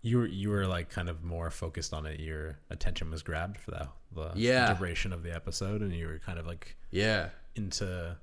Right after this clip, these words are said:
Speaker 1: whatever was happening.
Speaker 2: Yeah, I didn't even know what was happening.
Speaker 1: You were being,
Speaker 2: I
Speaker 1: like,
Speaker 2: was
Speaker 1: affected
Speaker 2: just,
Speaker 1: by it.
Speaker 2: I was just looking at this guy's face, like, just, like, in fear. <laughs> Like, you know what I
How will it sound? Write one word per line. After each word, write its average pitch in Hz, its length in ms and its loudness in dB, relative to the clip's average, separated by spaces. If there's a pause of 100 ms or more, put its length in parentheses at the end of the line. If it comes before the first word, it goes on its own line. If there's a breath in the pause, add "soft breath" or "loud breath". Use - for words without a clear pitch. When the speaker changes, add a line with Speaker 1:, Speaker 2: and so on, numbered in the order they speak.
(140)
Speaker 1:
whatever 92 340 0
was 85 140 -4
happening. 98 480 -2 (140)
Speaker 2:
Yeah, - 180 -2
I 123 80 12
didn't 180 160 6
even 120 180 6
know 107 140 6
what 127 160 10
was 110 140 0
happening. 90 420 0
Speaker 1:
You 95 80 0
were 95 80 2
being, 92 180 0
Speaker 2:
I 104 60 8
Speaker 1:
like, 123 100 10
Speaker 2:
was 131 100 8
Speaker 1:
affected 139 140 6
Speaker 2:
just, 98 140 2
Speaker 1:
by 98 80 -2
it. 104 180 -6 (280)
Speaker 2:
I 95 100 0
was 123 140 6
just 107 160 0
looking 110 200 4
at 107 80 4
this 101 140 0
guy's 101 260 2
face, 107 380 2
like, 82 220 0
just, - 180 0
like, 90 100 2
in 90 120 -2
fear. 104 460 2
<laughs> - 40 -12
Like, 101 260 2
you 202 80 12
know 170 60 12
what 156 80 12
I 143 40 8